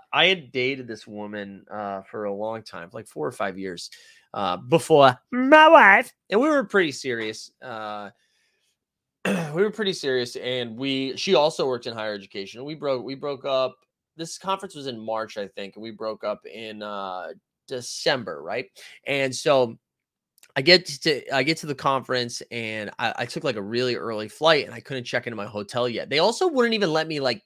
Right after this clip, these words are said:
keep my shit at the hotel. It was really weird. So I got bad vibes with Indianapolis. So I was like, "All right, I can't check into the hotel. What I'll go do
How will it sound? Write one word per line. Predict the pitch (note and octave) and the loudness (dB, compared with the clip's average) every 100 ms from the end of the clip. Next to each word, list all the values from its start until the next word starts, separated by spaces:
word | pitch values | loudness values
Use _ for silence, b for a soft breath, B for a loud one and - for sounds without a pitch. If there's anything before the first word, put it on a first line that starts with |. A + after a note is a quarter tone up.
| - | -12
keep | - E3+ | -10 -8
my | B2 | -8
shit | A2 - C3 B2 | -10 -8 -4 -4
at | - | -4
the | |
hotel. | D3+ D#3 D3+ | -6 -6 -4
It | D3 | -4
was | A2+ | -6
really | B2 C3+ | -6 -4
weird. | A2+ G2+ F#2+ F#2+ | -4 -6 -8 -6
So | G#2 | -2
I | A2+ | 0
got | B2+ G#2 | -2 0
bad | B2 B2 | 0 0
vibes | G#2+ G#2+ | 0 -4
with | G2 | -4
Indianapolis. | F#2+ F2+ F2+ D#2+ C#2+ C#2 B B B B | -10 -8 -8 -8 -10 -14 B B B B
So | - F3 | 4 6
I | D#3+ | 6
was | C#3+ | 4
like, | C#3+ | 2
"All | |
right, | D#3+ C#3+ | 4 4
I | A#2+ | 2
can't | - G#3+ | 2 2
check | G#3 F#3+ D#3+ | 2 0 0
into | C#3+ A#2+ | -8 -6
the | G#2+ | -6
hotel. | G#2+ C#3 A#2 | -2 -2 0
What | A2+ | 0
I'll | A#2 | -2
go | D#3+ G#3 | 2 2
do | E3+ C3+ B2 | 2 0 0